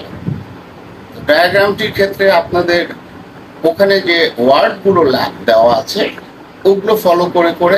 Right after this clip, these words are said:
answer দিতে হবে। আর যে কোনো ক্ষেত্রে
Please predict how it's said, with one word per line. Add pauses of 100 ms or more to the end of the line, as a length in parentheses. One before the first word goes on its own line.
answer
দিতে
হবে। (840)
আর (100)
যে
কোনো (140)
ক্ষেত্রে